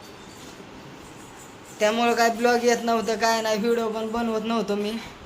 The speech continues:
काय नाही, कारण का आजारी असल्यामुळं माझा काय लय म्हणजे असं जरा पोटाचा आजार हो-, जरा होता,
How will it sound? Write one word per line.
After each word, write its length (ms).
काय 200
नाही, 160
कारण 160
का 100
आजारी 360
असल्यामुळं 640
माझा 360
काय 240
लय 300
म्हणजे 220
असं 220
जरा 300
पोटाचा 460
आजार 220
हो-, 300
जरा 200
होता, 300